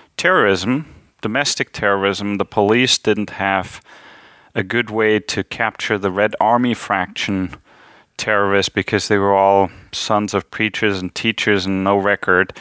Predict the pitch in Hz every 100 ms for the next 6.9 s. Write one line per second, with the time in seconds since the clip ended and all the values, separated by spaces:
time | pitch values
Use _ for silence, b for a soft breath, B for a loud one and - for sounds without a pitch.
0 | B B B B 104 101 101 92 113 101
1 | 101 - 113 - 113 98 - - 135 -
2 | 101 90 90 87 82 87 80 80 78 80
3 | 85 87 98 113 117 104 92 92 87 -
4 | 95 92 92 - 87 113 - 101 90 -
5 | 110 104 - 95 90 95 95 92 95 98
6 | 92 - 95 90 - 101 98 - 95